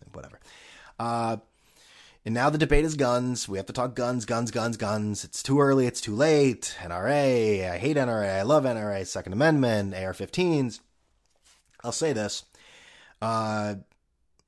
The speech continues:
I know I, I'm officially a coastal elite asshole living on the East Coast and the West Coast. So I don't know what you people in the center of the country do. I don't know. Just, uh, you know, I, I'm not really sure. If you eat your feet, it's, that, that's,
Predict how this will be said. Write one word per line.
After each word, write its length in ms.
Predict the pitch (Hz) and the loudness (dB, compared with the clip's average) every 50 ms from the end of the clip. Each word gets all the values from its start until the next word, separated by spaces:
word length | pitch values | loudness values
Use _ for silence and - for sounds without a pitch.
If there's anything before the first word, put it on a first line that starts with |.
| _ _ _ _ | _ _ _ _
I 100 | 101 113 | -6 -2
know 160 | 120 117 110 | 0 0 0
I, 320 | 107 101 107 110 98 107 131 | 2 0 0 -2 2 2 4
I'm 140 | 147 156 | 4 4
officially 680 | 131 - - - 180 151 - - 101 87 82 82 - _ _ _ _ _ _ - | 2 -2 -2 -4 -2 0 0 -2 -2 -4 -6 -8 -8 _ _ _ _ _ _ -16
a 80 | 104 | -16
coastal 680 | - _ - - 143 139 135 - - 127 117 117 - | -14 _ -4 0 0 0 0 0 0 0 0 0 0
elite 240 | 110 107 110 104 98 - | 0 -2 -2 -2 -4 -4
asshole 460 | 98 98 101 - - - 76 69 - _ - - | -4 -4 -4 -4 -6 -10 -12 -16 -18 _ -20 -18
living 180 | 85 87 87 | -16 -14 -14
on 80 | 90 90 | -14 -14
the 100 | 80 87 | -12 -10
East 160 | 101 - - | -10 -10 -6
Coast 280 | - 98 95 90 - - | -6 -6 -8 -8 -10 -8
and 160 | 104 107 123 | -4 -2 -2
the 60 | 131 | 0
West 200 | 113 101 92 - | 0 -2 -4 -6
Coast. 220 | - 92 82 - - | -8 -10 -10 -8 -8
So 140 | 101 90 - - - - - - | -10 -10 -10 -14 -16 -16 -14 -4
I 120 | - 131 165 | 0 0 0
don't 160 | 208 208 190 | 0 0 2
know 120 | 185 180 | 2 2
what 140 | 180 175 135 | 2 2 2
you 100 | 139 120 | 0 0
people 320 | - - 123 117 107 127 127 | 0 -4 -8 -8 -6 -6 -6
in 40 | 117 | -6
the 80 | 101 | -6
center 240 | - - - 92 110 | -6 -8 -8 -6 -6
of 60 | 120 | -8
the 60 | 123 | -8
country 300 | 127 135 135 131 - 135 | -6 -8 -8 -6 -4 -4
do. 400 | 127 131 135 135 135 131 131 120 | -2 2 2 2 2 2 -2 -4
I 60 | 92 101 | -6 -6
don't 160 | 95 98 101 | -4 -4 -4
know. 180 | 92 92 95 | -4 -6 -6
Just, 380 | 90 - 90 85 - - - - | -8 -8 -8 -6 -6 -8 -6 -8
uh, 360 | 95 87 87 90 90 92 90 82 | -8 -8 -8 -8 -8 -10 -12 -12
you 80 | 82 82 | -14 -16
know, 220 | - - 50 - | -18 -16 -16 -14
I, 160 | - - 73 - | -12 -12 -8 -6
I'm 120 | 117 110 | -4 -4
not 180 | 110 110 107 110 | -2 -4 -4 -6
really 220 | 107 95 90 87 | -8 -8 -8 -8
sure. 320 | 85 - - 92 82 76 80 | -6 -6 -6 -6 -8 -12 -14
If 120 | 80 - | -16 -16
you 120 | - 87 87 | -16 -14 -10
eat 160 | 101 104 107 | -10 -10 -8
your 80 | 90 92 | -8 -10
feet, 420 | - - 151 151 151 147 147 - | -6 0 4 6 6 6 4 2
it's, 120 | 107 90 - | -2 -8 -8
that, 280 | 107 95 - 101 98 - | -10 -8 -8 -10 -4 -2
that's, 200 | 107 113 - - | -2 -2 -2 -6